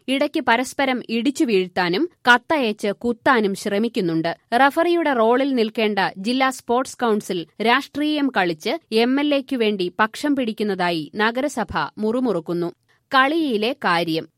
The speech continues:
രണ്ടായിരത്തി പതിനെട്ടിൽ സംസ്ഥാന സ്പോർട്സ് മന്ത്രി ഇ പി ജയരാജൻ ഒരു പ്രഖ്യാപനം നടത്തി. ജില്ലാ സ്റ്റേഡിയങ്ങളുടെ നവീകരണത്തിനായി അൻപത് കോടി വീതം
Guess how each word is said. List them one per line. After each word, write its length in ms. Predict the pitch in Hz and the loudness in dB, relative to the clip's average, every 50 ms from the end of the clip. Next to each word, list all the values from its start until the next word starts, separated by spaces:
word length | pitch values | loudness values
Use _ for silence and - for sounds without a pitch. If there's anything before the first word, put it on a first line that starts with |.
| _ _ 247 | _ _ 0
രണ്ടായിരത്തി 600 | 254 262 269 277 294 311 320 330 311 311 - 320 | 2 2 2 2 2 2 2 0 -2 -2 -4 -4
പതിനെട്ടിൽ 600 | 269 - 269 247 254 262 247 233 220 226 220 196 - | -2 0 0 0 2 0 0 0 -2 -2 -4 -4 -8
സംസ്ഥാന 540 | - - 262 240 247 254 - - 277 269 269 | -6 -2 -2 -2 -2 -2 -2 -2 -2 -2 -2
സ്പോർട്സ് 460 | 254 - - 240 240 247 247 - - | -6 -4 0 0 0 0 0 -2 -2
മന്ത്രി 400 | 240 190 180 170 170 196 302 339 _ - | -2 -2 -2 -2 -4 -4 -6 -6 _ -2
ഇ 160 | 240 262 285 | 0 0 0
പി 200 | 269 - 311 302 | 0 0 0 0
ജയരാജൻ 600 | 233 247 233 226 220 214 208 196 196 190 180 - - | 2 2 2 2 4 2 2 0 0 -2 -4 -4 -2
ഒരു 180 | - 220 240 254 | 0 0 0 0
പ്രഖ്യാപനം 680 | - 233 220 220 - 262 254 247 226 233 202 185 170 | 0 -2 -4 -4 -4 -4 -4 -2 -2 -2 -2 -2 -2
നടത്തി. 420 | 160 156 160 160 - 175 170 - _ - | -2 -4 -6 -6 -6 -8 -8 -8 _ -6
ജില്ലാ 320 | 196 233 254 262 269 269 277 | -2 0 0 2 2 0 0
സ്റ്റേഡിയങ്ങളുടെ 960 | 269 - - 254 233 233 240 247 247 233 233 220 214 214 202 202 190 170 - - | -2 -2 0 2 2 2 2 0 -2 -2 -2 0 0 0 0 0 -2 -2 -4 -4
നവീകരണത്തിനായി 1080 | 214 208 214 208 233 254 254 247 247 233 220 220 208 - 208 190 165 156 156 170 277 339 - | -2 -2 -2 0 -2 -4 -2 -2 -2 -2 -2 -2 -2 -4 -4 -4 -4 -4 -4 -4 -6 -4 0
അൻപത് 380 | 214 220 254 269 262 302 269 294 | 2 2 2 2 2 0 -2 0
കോടി 300 | 269 277 262 254 240 247 | 0 2 2 2 2 0
വീതം 380 | 220 214 208 190 185 175 170 | -2 -2 -2 -2 -2 -2 -4